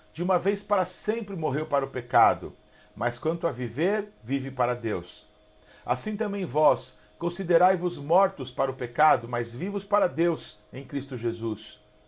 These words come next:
Não reine, portanto, o pecado em vosso corpo mortal,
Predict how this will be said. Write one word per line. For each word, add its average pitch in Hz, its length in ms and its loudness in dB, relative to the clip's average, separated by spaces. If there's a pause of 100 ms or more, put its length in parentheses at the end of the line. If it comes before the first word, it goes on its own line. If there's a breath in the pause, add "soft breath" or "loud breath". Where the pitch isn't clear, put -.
(420 soft breath)
Não 160 180 6
reine, 208 240 2
portanto, 190 460 -2
o 175 40 -4
pecado 175 560 2
em 135 80 -10
vosso 143 300 -4
corpo 156 340 -8
mortal, 131 600 2